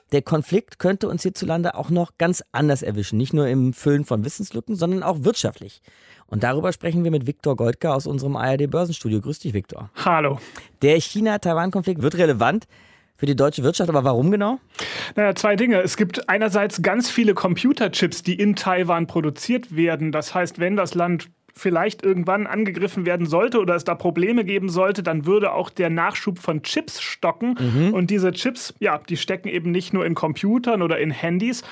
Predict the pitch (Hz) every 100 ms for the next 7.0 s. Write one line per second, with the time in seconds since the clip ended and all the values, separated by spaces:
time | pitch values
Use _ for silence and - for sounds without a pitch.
0 | - - - 165 165 165 - 165 165 -
1 | 175 156 147 165 180 240 175 175 170 -
2 | 165 - 175 175 214 175 185 196 165 156
3 | 151 165 185 202 208 - 202 165 151 220
4 | 262 240 - 262 - 165 175 160 170 165
5 | 170 170 165 170 - 160 - - 180 170
6 | - 160 160 175 175 190 180 190 208